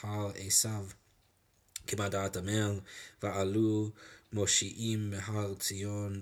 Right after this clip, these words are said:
לשפוט את הר עשיו, וכדין והייתה לאדוני המלוכה. Let my Lord pass on ahead of his servant. Genesis thirty-three fourteen. Rabbi Elazar said this corresponds to what we said previously,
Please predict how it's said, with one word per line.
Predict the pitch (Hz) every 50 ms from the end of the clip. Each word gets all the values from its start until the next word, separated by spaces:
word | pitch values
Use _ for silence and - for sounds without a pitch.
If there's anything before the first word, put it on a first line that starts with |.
| - -
לשפוט | 98 95 95 - - - - 110 110 104 - - _ 107
את | 98 - - - -
הר | - 107 104 101 101 98 95 95 98 -
עשיו, | - 107 95 95 - - - 98 98 92 92 92 92 92 98 - - _ _ _ - - - - - - - - -
וכדין | 104 101 - - 98 95 107 110 110 107 104 101 101 98 95
והייתה | 95 95 98 95 92 87 - - 104 104 104 101 101 101 95
לאדוני | 95 92 90 92 92 95 98 98 98 98 98 95 95
המלוכה. | 92 90 90 87 87 85 - - - 87 87 87 85 - - - - - - - - - - - - - - - - - - - - - - - - - - - - - - - - - - - - - - - - - - - - - - - - - - - - - - - - - - - - - - - - - - - - - - - - - - - -
Let | 123 117 -
my | 127 120 117
Lord | 117 120 123 127 127 127 123 113 -
pass | - - 135 131 127 123 - -
on | 123 123 120 117
ahead | 117 113 123 135 127
of | 120 104
his | 104 104 101
servant. | - - - 131 131 123 107 101 92 92 92 - - - - - - - - - - - - -
Genesis | - 113 110 107 107 - 98 95 - -
thirty-three | - - 101 101 101 107 110 - - 104 104
fourteen. | - - 104 98 - - - - 120 117 110
Rabbi | 110 107 101 104 101
Elazar | - 113 120 117 113 107 107 104
said | - - - 101 110
this | 123 127 -
corresponds | - - - 120 117 113 - - 120 113 113 113 113
to | - -
what | 107 -
we | - 107
said | - - 98 92 - -
previously, | 139 147 131 123 107 - - - - 190 190 92 92 185